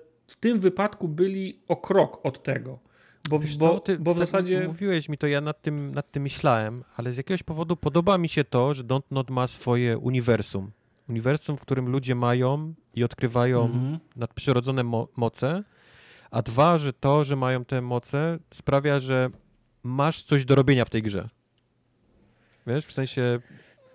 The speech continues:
Speaker 2: coś możesz klikać, nie? Oprócz, oprócz chodzenia i klikania w przedmioty
Speaker 1: Rozumiem, rozumiem.
Speaker 2: i mówienia,
Speaker 1: Jest
Speaker 2: „O,
Speaker 1: jak-,
Speaker 2: to jest
Speaker 1: jest
Speaker 2: radio.
Speaker 1: jakaś, jest
Speaker 2: Świetne
Speaker 1: jakaś
Speaker 2: jest to
Speaker 1: me-,
Speaker 2: radio”.
Speaker 1: mechanika, tak?
Speaker 2: Tylko, że masz jakąś mechanikę. No,
Speaker 1: No więc, bo,
Speaker 2: dokładnie.
Speaker 1: no bo, no bo, no bo,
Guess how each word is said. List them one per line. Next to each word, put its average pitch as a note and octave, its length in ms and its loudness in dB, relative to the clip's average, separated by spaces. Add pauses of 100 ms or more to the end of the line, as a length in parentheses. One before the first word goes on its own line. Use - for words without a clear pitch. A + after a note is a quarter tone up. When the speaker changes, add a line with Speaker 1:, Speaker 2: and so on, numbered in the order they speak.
(140)
Speaker 2:
coś F3 340 4
możesz D3+ 360 2
klikać, A#2+ 420 0
nie? C3+ 120 0
Oprócz, D3+ 280 -4 (100)
oprócz D#3 300 -4
chodzenia E3 400 4
i D#3 60 2
klikania E3 360 0
w - 40 -4
przedmioty D3 520 2
Speaker 1:
Rozumiem, F3 260 0 (440)
rozumiem. C3 260 -4
Speaker 2:
i C#3 40 0
mówienia, C3+ 240 4
Speaker 1:
Jest C#3 140 8
Speaker 2:
„O, C#3 60 8
Speaker 1:
jak-, G#2 100 4
Speaker 2:
to - 80 4
jest C3 120 6
Speaker 1:
jest F3+ 120 8
Speaker 2:
radio. D3 220 8
Speaker 1:
jakaś, G#2 220 2
jest - 80 -20 (100)
Speaker 2:
Świetne - 280 4
Speaker 1:
jakaś E3 200 4
Speaker 2:
jest B2+ 140 0
to C3 60 4
Speaker 1:
me-, B2+ 60 6
Speaker 2:
radio”. D#3 300 4
Speaker 1:
mechanika, D#3 560 2
tak? D3+ 340 -6 (400)
Speaker 2:
Tylko, D#3 200 4
że D#3 100 2
masz F#3 240 4
jakąś E3 260 2
mechanikę. D3+ 560 2 (600)
No, C3+ 120 -2
Speaker 1:
No D#3+ 60 4
więc, G3 160 4
bo, D#3+ 140 6
Speaker 2:
dokładnie. F#3+ 40 -2
Speaker 1:
no G3 80 6
bo, G3 180 6
no F#3 100 6
bo, F#3+ 200 2
no F3+ 100 2
bo, F#3+ 420 2